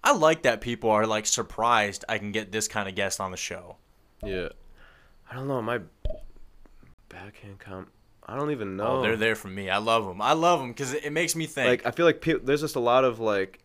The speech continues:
Speaker 1: Support?
Speaker 2: like, peop-, like, we do, we do get a lot of support, but it's like, there's definitely just a lot of doubters.
Speaker 1: Mm-hmm.
Speaker 2: People will just be like, or people will be like, "Oh, how would you do that?" Like, I don't know, it's more of like that, or how did,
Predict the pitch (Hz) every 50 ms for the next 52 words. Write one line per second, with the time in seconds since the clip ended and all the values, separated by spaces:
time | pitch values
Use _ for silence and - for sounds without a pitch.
0 | _ - - - 117 - - 101 117 113 113 - 156 151 151 - - 104 110 104
1 | - - - - 113 120 127 135 151 160 160 123 120 123 123 117 135 143 131 131
2 | 117 110 113 117 117 - 104 - - - 110 107 101 - - - _ _ _ _
3 | _ _ _ _ - 117 110 107 - 117 107 95 - - - 117 113 - 123 127
4 | 127 - 139 131 127 117 101 107 - 113 101 104 101 90 85 80 _ - 85 85
5 | 92 104 113 131 139 147 151 - - _ _ _ _ _ _ 120 123 120 123 120
6 | 117 110 104 104 98 - - 104 101 98 95 92 90 87 - _ _ _ _ _
7 | _ - 101 107 98 - 143 139 143 131 123 120 113 - - - 98 101 127 135
8 | 135 131 127 127 117 127 123 117 120 117 101 78 - - _ - 95 90 98 110
9 | 107 101 92 101 101 69 82 101 - 113 110 107 104 90 92 92 85 107 107 85
10 | 92 92 113 123 135 135 135